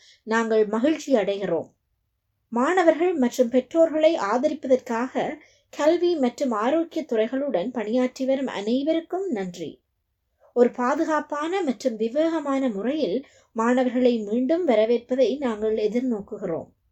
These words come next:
நாங்கள் ஒரு நன்கு தொடர்பு படுத்தப்பட்ட மற்றும் வளங்கள் நிறைந்த சுகாதார அமைப்பை பெற்றிருப்பது மிகவும் அதிர்ஷ்டமாகும்.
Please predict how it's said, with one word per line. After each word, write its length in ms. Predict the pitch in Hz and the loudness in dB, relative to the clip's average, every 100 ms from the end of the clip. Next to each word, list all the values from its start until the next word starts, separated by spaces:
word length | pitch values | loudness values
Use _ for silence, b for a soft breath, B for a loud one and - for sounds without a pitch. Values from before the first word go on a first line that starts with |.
| _ _ _ | _ _ _
நாங்கள் 600 | - 214 262 330 214 269 | -4 0 4 6 6 4
ஒரு 220 | 277 233 214 | 0 -2 0
நன்கு 360 | 233 330 403 | 0 0 0
தொடர்பு 420 | 269 240 285 320 | 2 2 2 0
படுத்தப்பட்ட 800 | 285 240 - 202 190 - 285 427 b b _ | -2 -2 -2 -6 -6 -4 -6 -6 b b _
மற்றும் 380 | 233 233 254 208 | -2 0 0 2
வளங்கள் 600 | 202 247 320 330 349 349 | 4 4 4 6 6 4
நிறைந்த 720 | 254 240 294 339 226 208 277 | 2 2 0 0 2 2 -2
சுகாதார 640 | 277 240 240 247 240 240 | -4 -2 -2 0 0 -2
அமைப்பை 420 | 208 208 226 262 | -2 -4 -2 -2
பெற்றிருப்பது 840 | - 190 - 269 254 262 165 226 - b b | -2 -4 -4 -6 0 0 2 0 -2 b b
மிகவும் 580 | - 196 208 285 320 359 | -8 -6 -2 0 0 0
அதிர்ஷ்டமாகும். 920 | 285 240 277 - 311 214 185 180 165 | 0 -2 -2 -4 -4 -2 -4 -8 -12